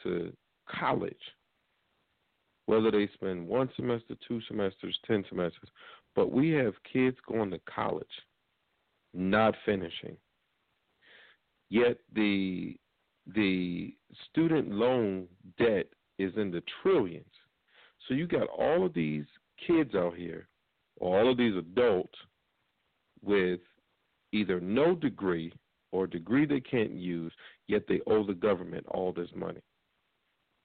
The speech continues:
That's a huge problem in this country. But until it becomes important enough to us to speak out about it, we're gonna have this problem. And as far as, you know, the, um,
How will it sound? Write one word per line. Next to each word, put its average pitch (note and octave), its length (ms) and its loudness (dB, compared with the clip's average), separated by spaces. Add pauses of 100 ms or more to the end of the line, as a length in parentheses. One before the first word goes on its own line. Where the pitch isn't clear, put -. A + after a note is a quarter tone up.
(720)
That's B2+ 220 0
a G2 140 -4 (320)
huge E3 580 4
problem F#2+ 420 -2 (680)
in G#2+ 160 4
this G2+ 140 2
country. F2 300 -2
But F#2 220 0
until C#3+ 420 2
it E3 100 0
becomes A#2 420 -2
important F3 600 0
enough G2 280 2 (1400)
to D#3+ 280 6
us E2 100 2 (640)
to G2+ 120 0
speak G#2+ 240 -2
out A#2+ 180 4
about E2 320 0
it, E2+ 120 -8 (640)
we're B2 260 2
gonna G#2 240 2
have G2 260 2
this F#2+ 140 0
problem. E2+ 360 -2 (100)
And G#2 140 -2
as F#2+ 100 -2 (100)
far B2+ 480 4
as, F#2 60 -4 (200)
you G#2+ 180 0
know, F2+ 360 2 (160)
the, F2 500 2 (100)
um, E2+ 440 -4